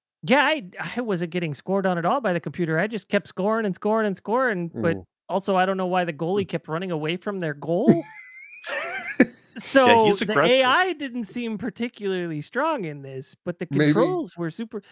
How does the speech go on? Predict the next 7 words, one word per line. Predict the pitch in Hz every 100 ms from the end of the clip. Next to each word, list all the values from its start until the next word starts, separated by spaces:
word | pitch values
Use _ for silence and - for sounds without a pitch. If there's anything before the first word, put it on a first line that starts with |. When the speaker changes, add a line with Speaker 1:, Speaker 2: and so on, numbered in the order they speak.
| - _ _
Speaker 1:
the, | 269 - _ -
okay, | 220 190
bad | 156 - 240 349 -
controls, | 262 214 220 190 160 151 - _ _ _ _ -
understanding | 226 226 - 208 214 190
the | 160
controls, | 170 143 156 139 127